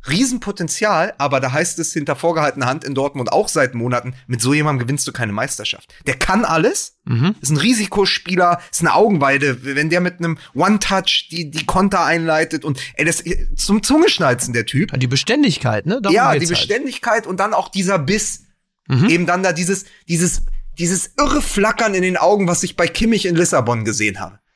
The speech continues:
Speaker 1: der hätte sich, der hätte sich auch durch den Rasen in Lissabon gebuddelt zum Champions League Pokal.
Speaker 2: Ja, ja.
Speaker 1: So. Und
Speaker 2: Ja.
Speaker 1: hätte,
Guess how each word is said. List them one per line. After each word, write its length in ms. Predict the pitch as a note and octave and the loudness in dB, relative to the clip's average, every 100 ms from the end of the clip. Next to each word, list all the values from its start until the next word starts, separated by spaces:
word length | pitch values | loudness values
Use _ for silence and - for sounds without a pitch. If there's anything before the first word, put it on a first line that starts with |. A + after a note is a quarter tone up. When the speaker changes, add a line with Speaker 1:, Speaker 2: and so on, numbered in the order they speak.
| _ _ _ _ - | _ _ _ _ 0
Speaker 1:
der 160 | G3 | 4
hätte 280 | G#3 G#3 G#3 | 4 4 2
sich, 220 | F3 F3+ - | 0 -4 -2
der 160 | F3 | 0
hätte 200 | F3+ - | 2 0
sich 220 | E3+ - | -2 -2
auch 80 | E3 | -2
durch 300 | - F#3+ - | 0 -2 -2
den 140 | F#3 E3 | -2 2
Rasen 400 | D#3 F#3+ F#3 E3 | 2 2 2 0
in 200 | E3+ C3+ | -2 -4
Lissabon 460 | D3+ F3 F#3 E3 D#3+ | -2 0 0 2 2
gebuddelt 540 | C#3+ C3 G3 C#3 - | 2 4 4 2 0
zum 200 | - A2+ | -6 -2
Champions 360 | C#3+ B2 A#2 - | -2 -2 -4 -6
League 200 | A2+ - | -8 -6
Pokal. 400 | G#2+ G#2+ G2 F2+ - | -4 0 0 -2 -4
Speaker 2:
Ja, 120 | B2+ | -2
ja. 200 | C#3 B2 | 2 2
Speaker 1:
So. 280 | C3+ B2 - _ | 2 0 -4 _
Und 80 | C3+ | -2
Speaker 2:
Ja. 80 | C#3+ | 2
Speaker 1:
hätte, 220 | E3+ - | 0 -2